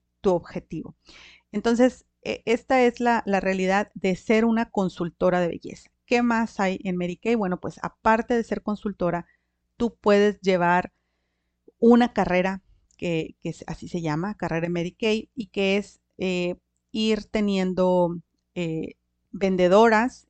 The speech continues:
y estas vendedoras te convierten después de cierto nivel en una directora de ventas. Esta directora de ventas gana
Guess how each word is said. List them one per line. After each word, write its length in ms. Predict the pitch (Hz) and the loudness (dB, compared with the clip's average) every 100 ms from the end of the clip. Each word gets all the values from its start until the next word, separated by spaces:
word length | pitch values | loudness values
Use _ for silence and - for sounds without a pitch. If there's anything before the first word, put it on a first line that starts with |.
| - | -10
y 160 | 202 | -4
estas 260 | 185 - 208 | -4 0 0
vendedoras 840 | 208 202 202 214 202 202 - _ _ _ _ _ _ _ _ _ _ | 0 2 4 4 4 2 -4 _ _ _ _ _ _ _ _ _ _
te 160 | - 190 | -6 0
convierten 560 | 185 175 190 196 196 185 | 0 0 2 0 -2 -8
después 320 | 165 - 170 | -6 -4 -4
de 80 | 180 | -4
cierto 340 | 190 165 - | -8 -8 -6
nivel 460 | 196 190 185 185 - _ _ _ - | -4 0 0 -2 -8 _ _ _ -4
en 220 | 202 196 - | 0 0 0
una 240 | 190 185 | -2 0
directora 500 | 185 180 - 175 175 | 0 -4 -2 0 2
de 120 | 175 | 2
ventas. 580 | 165 170 160 - - _ _ _ _ _ - | 0 0 -2 -6 -20 _ _ _ _ _ -4
Esta 300 | 208 202 240 | -2 0 0
directora 500 | 247 214 - 202 208 | 2 0 0 2 4
de 80 | 208 | 4
ventas 460 | 190 185 202 185 - | 2 0 -2 -4 -6
gana 580 | 196 190 190 196 202 - | -2 0 0 0 -2 -6